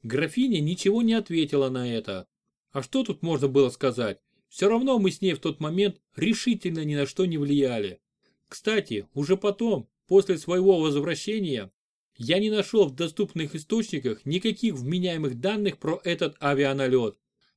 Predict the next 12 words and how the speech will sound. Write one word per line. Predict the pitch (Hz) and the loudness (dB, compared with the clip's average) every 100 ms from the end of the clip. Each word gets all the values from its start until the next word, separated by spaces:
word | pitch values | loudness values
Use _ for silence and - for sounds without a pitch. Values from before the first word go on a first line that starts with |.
| - | -10
В | 120 | -2
английских | 175 190 233 - 196 | 0 2 0 -2 -4
публикациях | 196 185 196 214 220 - 123 | -2 0 0 0 0 -2 -2
упоминался | 143 165 175 196 175 170 | -2 -2 0 0 -2 -2
только | 185 170 160 | -2 -2 -6
крупный | 185 220 170 170 | -4 -2 -2 -4
налёт | 170 196 | 4 4
бомбардировочного | 147 151 165 156 180 196 185 - 170 165 | 6 2 0 0 6 6 6 4 -2 -2
командования | - 170 180 175 156 160 156 160 - | -2 -2 -2 0 0 -2 -2 -4 -2
Р | 180 - - | -2 -2 -4
А | 156 - | -6 0
Ф | 190 214 - | 4 4 2